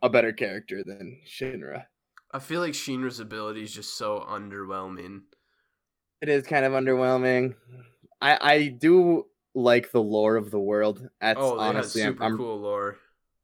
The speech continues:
Speaker 1: I'm super interested in that, and I'm also very interested in, like, how many different fire powers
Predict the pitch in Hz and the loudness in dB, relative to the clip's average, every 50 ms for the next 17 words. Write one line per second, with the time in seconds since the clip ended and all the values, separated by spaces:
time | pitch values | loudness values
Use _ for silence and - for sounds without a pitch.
0 | _ _ _ _ _ _ _ - 127 117 - - 147 139 - 131 120 120 120 - | _ _ _ _ _ _ _ -4 -4 0 2 2 2 4 4 2 2 2 2 0
1 | 143 131 - 147 127 117 117 113 117 120 113 113 113 113 113 117 113 - 135 113 | -4 0 2 2 4 4 6 6 6 6 6 4 2 2 2 2 2 2 2 4
2 | 110 117 113 110 95 110 110 110 123 - - 127 117 113 110 110 104 104 92 - | 4 4 4 4 4 0 -2 -4 -6 -2 0 0 2 2 0 0 0 -2 -4 -6
3 | - - - 131 127 135 143 147 143 135 117 107 120 120 - 131 110 92 - - | -12 -6 -2 0 2 2 2 2 2 0 2 2 2 2 2 0 -2 -2 -2 0
4 | 113 107 110 110 107 107 117 110 107 101 98 98 95 98 - - - | 2 2 4 2 2 0 0 0 0 -2 -2 -4 -4 -6 -8 -12 -18